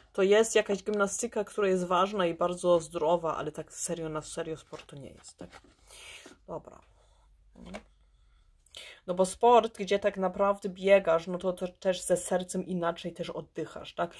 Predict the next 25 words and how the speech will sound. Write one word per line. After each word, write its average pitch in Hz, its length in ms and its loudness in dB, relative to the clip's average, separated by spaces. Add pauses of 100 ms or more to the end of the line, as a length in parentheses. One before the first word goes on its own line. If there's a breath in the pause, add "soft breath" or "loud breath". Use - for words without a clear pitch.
(240 loud breath)
To 190 100 -4
tak 180 300 0
prawdziwy 190 540 0
sport 190 560 4
się 180 240 2 (120)
różna 196 680 0 (380 loud breath)
od 180 180 -2
jogi 175 600 4 (120)
i 175 100 -12
to 208 180 4
wy 202 260 0
też 190 180 -4
macie 185 340 -2
zrobić 180 400 0
sport. - 540 -8 (360 loud breath)
Jak 190 260 2
wy 214 220 4
zaczynacie 208 600 2
ze 175 120 -6
sportem, 147 560 -8
no 156 80 -8
to 180 140 -8
macie 175 360 -4
to 175 460 2
pomału, 180 760 2